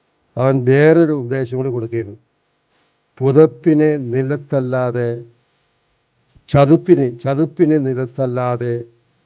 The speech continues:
ഞാങ്ങണ വളരുമോ?" ഒരു പഴഞ്ചൊല്ലും കൂടെ പറയുന്നു.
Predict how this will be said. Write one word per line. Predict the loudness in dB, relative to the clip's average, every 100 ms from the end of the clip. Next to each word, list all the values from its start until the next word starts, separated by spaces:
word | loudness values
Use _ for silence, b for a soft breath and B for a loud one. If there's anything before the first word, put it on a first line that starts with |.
| _
ഞാങ്ങണ | -4 0 2 4 4 2
വളരുമോ?" | 0 -4 -6 -6 -6 -6 -10 -14 -20 _ _ _ _ _ -12
ഒരു | -10
പഴഞ്ചൊല്ലും | -6 -2 -2 -2 -4 -4 -2
കൂടെ | 0 -2
പറയുന്നു. | -2 -6 -6 -10